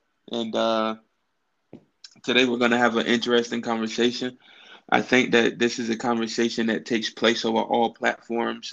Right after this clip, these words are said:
of social media. I think it's pretty, I think it's a hot topic, if I'm gonna be honest, but nobody actually brings facts and statistics along. It's just opinions and things like that, right?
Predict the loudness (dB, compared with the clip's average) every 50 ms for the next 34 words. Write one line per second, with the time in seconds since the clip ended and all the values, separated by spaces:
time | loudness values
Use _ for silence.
0 | -6 -4 -2 -2 0 -2 -2 -4 -4 -4 -4 -4 -4 -6 -6 -4 -2 -2 -2 0
1 | -2 -2 -2 -4 -6 -6 -8 -10 -12 -8 -6 -4 -2 -2 -2 -4 _ _ _ _
2 | _ _ _ _ _ _ -4 0 2 4 4 4 4 4 2 0 2 2 2 2
3 | 2 -2 0 2 2 2 2 2 0 -2 -2 -8 _ -20 -20 -20 -20 _ -20 -20
4 | _ _ _ _ _ _ _ _ _ _ _ -8 -6 -2 -2 -2 0 0 0 0
5 | 0 -2 -4 -2 0 0 0 0 -2 -2 -2 0 0 0 0 -2 -6 _ _ _
6 | _ _ _ _ _ _ -6 -2 2 4 4 4 4 4 2 2 0 0 -2 -4
7 | -6 -4 -2 -2 -2 -4 -6 -8 -6 -4 -2 -2 -2 -2 -4 -4 -4 -2 -2 0
8 | -2 -2 -4 -8 -10 -6 -2 0 0 0 -2 -4 -6 -6 -6 -6 -12 -12 -4 0
9 | 0 0 0 -2 -6 -8 -6 -4 -4 -2 0 0 0 0 0 -2 -2 -4 -4 -6
10 | -6 -4 -4 -4 -4 -4 -6 -6 -6 -2 0 2 2 2 4 2 2 2 2 0
11 | -2 -4 -2 -2 -2 -2 -2 -2 -4 -4 -2 -2 -2 -2 -2 0 0 2 2 0
12 | -2 _ _ _ _ _ _ _ _ _ _ _ -4 0 2 4 4 4 2 0
13 | -4